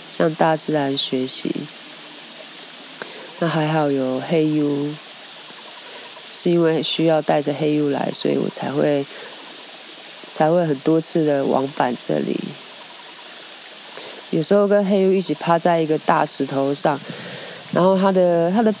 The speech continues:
背，它会把它的屁股嗯，靠向我，所以等于是我会跟他看向同一个方向。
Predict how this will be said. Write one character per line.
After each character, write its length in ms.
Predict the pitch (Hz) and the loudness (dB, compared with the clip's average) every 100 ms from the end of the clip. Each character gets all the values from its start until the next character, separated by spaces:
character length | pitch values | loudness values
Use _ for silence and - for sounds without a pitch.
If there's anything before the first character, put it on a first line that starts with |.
| - | 4
背， 500 | 220 196 180 165 165 165 165 - - - - | 6 6 4 4 2 -2 -4 -6 -8 -8 0
它 140 | 202 | 4
会 140 | 202 202 | 4 4
把 160 | 156 | 2
它 140 | 156 190 | 4 2
的 80 | 175 | 2
屁 260 | - 214 | 2 2
股 360 | 165 143 135 - 135 - - - - - | 2 2 2 0 -4 -6 -6 -6 -6 -2
嗯， 500 | 156 147 143 135 - - - | 0 2 0 0 -2 -4 -6
靠 280 | - 190 170 | 2 4 4
向 280 | 170 170 139 | 2 2 2
我， 260 | - - - - - - - | 0 0 -4 -8 -8 -6 0
所 140 | 208 | 4
以 120 | 202 | 4
等 120 | 175 | 4
于 120 | 156 156 | 2 2
是 140 | 185 | 2
我 200 | 165 135 | 4 2
会 480 | 156 190 175 165 160 - - - | 2 4 4 2 0 -6 -8 0
跟 100 | 175 | 2
他 160 | 170 | 2
看 260 | 170 196 170 | 4 4 4
向 220 | 160 165 | 2 0
同 220 | 151 147 | 2 0
一 20 | 139 | 0
个 120 | 143 | -2
方 280 | 139 139 143 | 0 0 0
向。 200 | 143 - | 0 -2